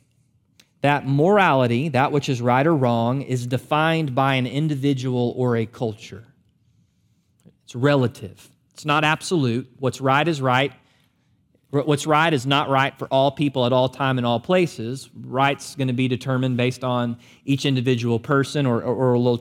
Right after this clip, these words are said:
local group. Now, how do you determine what's right? It's relative to what? They would hold to what we call situation ethics, that the rightness or wrongness of any action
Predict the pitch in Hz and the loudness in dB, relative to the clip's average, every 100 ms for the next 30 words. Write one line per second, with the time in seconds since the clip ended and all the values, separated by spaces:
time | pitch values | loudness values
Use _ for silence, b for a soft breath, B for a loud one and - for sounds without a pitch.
0 | - 127 123 120 120 165 175 107 - B | -6 -2 0 0 0 2 2 2 -4 B
1 | B B 139 131 160 160 147 135 - 175 | B B -2 2 2 2 2 0 0 0
2 | 160 139 131 131 131 151 170 135 120 - | 2 2 2 2 0 0 2 2 -2 0
3 | 143 143 139 123 131 143 180 120 123 131 | 2 2 0 -4 -2 0 2 2 2 2
4 | 139 135 139 139 143 139 147 139 139 127 | 2 2 0 0 0 2 0 -2 0 0
5 | 127 - 156 143 160 131 123 120 127 123 | -2 -4 -4 -2 -2 0 0 -2 -6 -6
6 | 131 b b b 165 165 - 113 - - | -8 b b b -2 -2 -2 -4 -4 -14
7 | - - _ b b b b b - 143 | -14 -18 _ b b b b b -4 -2
8 | - 143 120 139 170 180 156 - 147 131 | 2 0 2 2 2 2 -2 0 0 2
9 | 123 160 180 170 120 135 - - - _ | 4 4 4 4 2 0 -4 -12 -16 _
10 | 127 139 156 160 147 156 175 - - 110 | -8 -4 -2 -2 0 0 0 -4 -6 -6
11 | 120 147 | -6 -8